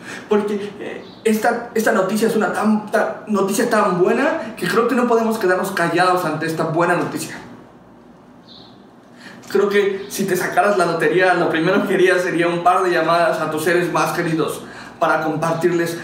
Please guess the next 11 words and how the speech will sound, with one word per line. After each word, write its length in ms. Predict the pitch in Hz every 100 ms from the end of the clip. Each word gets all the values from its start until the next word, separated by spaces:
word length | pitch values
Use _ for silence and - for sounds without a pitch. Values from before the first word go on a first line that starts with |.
| - -
acerca 460 | 151 175 165 160
de 140 | 151 151
esta 260 | 160 165
buena 240 | 170 185 185
noticia 400 | 180 208 156 147
que 80 |
te 100 | 139
ha 40 | 160
sacado 260 | 170 180 175
la 100 | 156
lotería. 680 | 147 151 175 156 - -